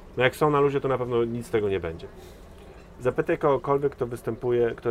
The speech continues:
kto jest sportowcem przed startem, przed wyjściem na murawę, przed wyjściem na ring. Ci ludzie są cali naładowani,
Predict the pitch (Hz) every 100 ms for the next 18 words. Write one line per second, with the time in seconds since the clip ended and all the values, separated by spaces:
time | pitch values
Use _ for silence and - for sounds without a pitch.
0 | 107 - 110 - 113 107 113 104 104 -
1 | 110 - - 110 113 110 113 110 - 104
2 | 104 110 - 113 110 107 107 110 110 -
3 | 104 104 104 113 110 107 104 110 - -
4 | - - 131 120 120 120 113 135 123 117
5 | 113 113 104 98 90